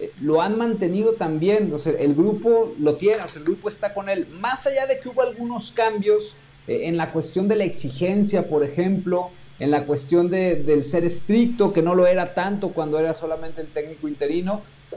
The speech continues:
pues los jugadores han entendido, ¿no? El cambio de rol que el propio entrenador tuvo de, de ser un bombero a convertirse ya en el técnico de las Chivas, y hasta ahora, este, continúan con él,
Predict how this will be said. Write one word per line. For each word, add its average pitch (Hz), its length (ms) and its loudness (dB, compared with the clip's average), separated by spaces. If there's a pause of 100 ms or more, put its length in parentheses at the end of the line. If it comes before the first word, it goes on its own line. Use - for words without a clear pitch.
pues 151 120 2
los 147 120 0
jugadores 180 420 4
han 185 120 2
entendido, 190 600 4
¿no? 170 140 2
El 175 160 2
cambio 185 320 2
de 175 100 4
rol 180 300 2
que 165 60 0
el 139 80 0
propio 156 260 0
entrenador 156 520 0
tuvo 190 320 2
de, 139 180 0
de 127 160 -2
ser 165 220 0
un 180 140 -2
bombero 175 440 2
a 170 80 -4
convertirse 160 640 -6
ya 160 80 2
en 160 60 -10
el 151 100 -14
técnico 156 440 -4
de 143 60 0
las 131 220 -4
Chivas, 202 400 2 (360)
y 143 120 4
hasta 160 260 0
ahora, 226 540 2
este, 143 880 0
continúan 170 680 2
con 156 200 4
él, - 220 2